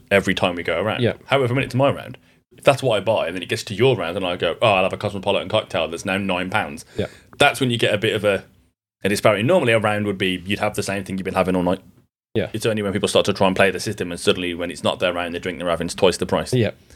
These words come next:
Speaker 2: My biggest issue, though, is actually just trying to get the drinks back from the bar. <laughs>
Speaker 1: Yeah, you always have to have a helper.
Speaker 2: Yeah.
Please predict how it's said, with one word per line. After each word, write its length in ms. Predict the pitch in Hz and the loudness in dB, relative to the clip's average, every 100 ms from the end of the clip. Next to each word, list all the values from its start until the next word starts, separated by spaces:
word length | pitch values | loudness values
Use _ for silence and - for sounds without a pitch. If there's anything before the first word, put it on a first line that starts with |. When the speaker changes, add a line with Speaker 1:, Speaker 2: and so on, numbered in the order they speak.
| - | -2
Speaker 2:
My 200 | 131 151 | 6 8
biggest 460 | 151 - 196 190 - | 8 6 6 6 4
issue, 220 | 120 - | 2 4
though, 120 | 104 92 | 2 0
is 200 | 113 117 | 2 4
actually 240 | 151 - | 4 2
just 140 | 135 - | -2 4
trying 180 | 135 | 4
to 40 | 117 | 6
get 180 | 117 110 | 2 0
the 40 | |
drinks 280 | 107 113 107 | 0 0 0
back 280 | - 113 - | 0 0 2
from 140 | 131 | 2
the 80 | 113 | 2
bar. 260 | 104 104 117 | 2 2 0
<laughs> 40 | 659 - - _ _ _ | -2 -14 -20 _ _ _
Speaker 1:
Yeah, 100 | 143 | 4
you 100 | 117 | 6
always 120 | 123 | 4
have 100 | 110 | 0
to 60 | 104 | -4
have 80 | 92 | -4
a 40 | |
helper. 300 | 95 90 - - | -4 -4 -6 -6
Speaker 2:
Yeah. 280 | 110 - 104 | -2 0 -2